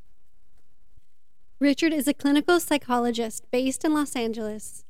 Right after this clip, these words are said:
and he received his doctorate in clinical psychology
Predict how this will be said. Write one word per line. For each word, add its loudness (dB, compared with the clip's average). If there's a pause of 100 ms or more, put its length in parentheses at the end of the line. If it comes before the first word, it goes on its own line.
and 6
he 4
received 4
his 2
doctorate 0 (160)
in 4
clinical 2
psychology -2